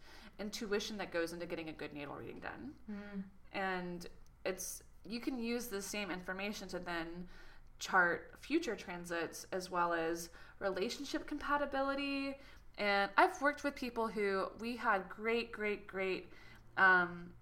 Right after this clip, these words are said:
Speaker 1: natal charts and so many positive aspects between our two charts, except for in the work department. We had some really strong clashing aspects there.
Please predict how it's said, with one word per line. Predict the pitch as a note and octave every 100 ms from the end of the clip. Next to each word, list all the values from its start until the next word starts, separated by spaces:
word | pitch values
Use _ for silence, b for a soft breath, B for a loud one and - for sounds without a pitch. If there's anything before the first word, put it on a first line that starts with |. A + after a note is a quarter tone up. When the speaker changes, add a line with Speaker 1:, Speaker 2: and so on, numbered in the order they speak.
| - - -
Speaker 1:
natal | G#3 F#3+
charts | F#3+ F#3+ F3 F3 - -
and | G3 F#3 F3
so | - - C#4 C4
many | A3 F#3+ F#3 - -
positive | - - F#3 F3
aspects | - D#3+ E3+ - E3 D#3+ -
between | - F#3+ F#3+ E3+
our | E3
two | D#3+ E3+ F3+ - -
charts, | G3+ E3 - B B -
except | G#3+ - - A#3 -
for | A3+
in | G3
the | F3+
work | F3 E3+
department. | F3 - - E3+ E3 - B B B
We | -
had | F#3 F#3 F3 E3+ E3 - - - -
some | - G#3
really | G3+ F#3 F#3
strong | - G3+ F#3 F3+ F3 F3 F#3 - B B
clashing | - - E3 F3 F3+
aspects | - D#3+ F3 E3 E3 -
there. | E3+ D3